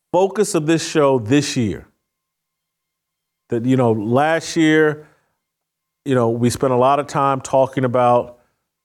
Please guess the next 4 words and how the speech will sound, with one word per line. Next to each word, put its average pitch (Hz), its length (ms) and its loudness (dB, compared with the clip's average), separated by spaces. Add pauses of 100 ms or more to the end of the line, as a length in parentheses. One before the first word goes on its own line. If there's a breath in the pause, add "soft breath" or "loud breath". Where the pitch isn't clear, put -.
(1000)
<sighs> - 60 -16 (880 loud breath)
bearing 143 480 -2
witness 139 540 -2
requires 120 920 0